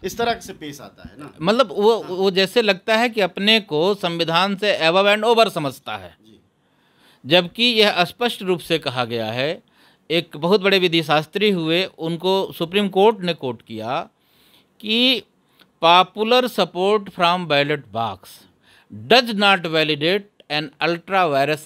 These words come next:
Speaker 2: action of state political representatives। हाँ, political representatives are as much oath bound as the judges appointed by the, अ,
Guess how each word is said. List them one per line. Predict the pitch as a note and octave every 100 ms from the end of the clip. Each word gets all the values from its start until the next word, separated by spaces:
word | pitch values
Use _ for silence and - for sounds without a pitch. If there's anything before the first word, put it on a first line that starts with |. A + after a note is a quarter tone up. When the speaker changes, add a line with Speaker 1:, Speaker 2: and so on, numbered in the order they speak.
| -
Speaker 2:
action | C3+ - - D3+
of | B2 B2+ B2+
state | - - G3 - _ _ _ _ D3
political | D#3+ D3 - D3+
representatives। | C#3+ C#3 B2+ C3+ C#3 C#3 C#3+ - - - _ _ F#2+
हाँ, | D3 F#3 - - - - D#3
political | E3+ F#3 F3+ G#3 A#3+
representatives | G#3+ G3+ G#3 G3+ G#3 G#3 G3 G#3+ F#3 G#3+
are | A3 - -
as | G3+ C4 C4 G3
much | D#3 G#3 C4 G#3+
oath | G3+ G3
bound | D#3+ D3+ C#3 C#3 D3+ - D3
as | D#3
the | D3 D3 B2+
judges | E3 F#3 A#3 A3+ - _ _ _
appointed | D#3+ D#3 F3 F3+ G3+ E3+
by | D3+ D3
the, | F3
अ, | A3 _ _ _ B2+ C3+ C3+ C3 B2+ B2+